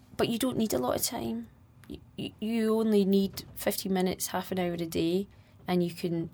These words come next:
if you do that five days a week, then, you know, in a couple of months you'll have so much writing. So usually worries about time is,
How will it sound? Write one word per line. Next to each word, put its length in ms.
if 160
you 60
do 220
that 340
five 240
days 260
a 60
week, 400
then, 400
you 120
know, 200
in 120
a 60
couple 240
of 80
months 220
you'll 80
have 120
so 160
much 280
writing. 480
So 440
usually 720
worries 360
about 300
time 380
is, 320